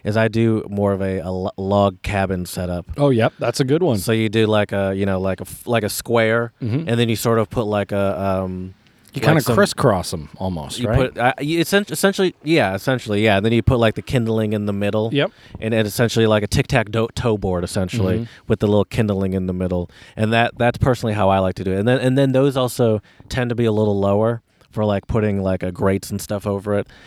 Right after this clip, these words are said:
Speaker 1: And the teepee, the thing I don't like about the teepee is it, t-, to me, it personally is just inevitably going to fall over at some point. You're
Speaker 2: Yep.
Speaker 1: gonna have some sort of tumble. And I think the tumble
Speaker 2: Mm-hmm.
Speaker 1: is minimized when you have the log cabin form.
Speaker 2: That's fair.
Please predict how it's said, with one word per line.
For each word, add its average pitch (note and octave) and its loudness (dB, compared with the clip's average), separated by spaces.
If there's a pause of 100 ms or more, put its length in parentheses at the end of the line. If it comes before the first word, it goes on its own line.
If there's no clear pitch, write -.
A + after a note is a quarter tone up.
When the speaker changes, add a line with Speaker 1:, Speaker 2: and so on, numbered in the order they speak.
(160)
Speaker 1:
And C3+ 2
the C#3 0
teepee, F#3 0
the C#3+ -2
thing F3+ 2
I F#3+ 4
don't E3+ 2
like C#3 0
about C3+ 2
the A2+ -2
teepee C3 -2 (460)
is B2 0
it, B2+ 0 (180)
t-, - -10
to C3 2
me, C3+ 2
it - -4
personally B2 2
is G#2 0
just A2+ -2
inevitably G2+ 2
going F#2+ 0
to F#2 -4
fall F#2+ 0
over F2+ -2
at E2 -6
some F2 -8
point. F3 -4
You're D#3 4
Speaker 2:
Yep. A2 2
Speaker 1:
gonna A#2 6
have A2+ 4
some G#2+ -4
sort G2+ 0
of F#2 -4
tumble. F#2 -2 (380)
And A2 0
I A2+ 4
think C3 2
the A#2+ 2
tumble A#2+ 2
Speaker 2:
Mm-hmm. A2 4
Speaker 1:
is F#2+ -4
minimized F#2+ -2
when G2+ -2
you G2 2
have F#2 -2
the F#2 -2
log F#2 0
cabin F#2 -2
form. F#2 -6
Speaker 2:
That's G#3 0
fair. F2 -2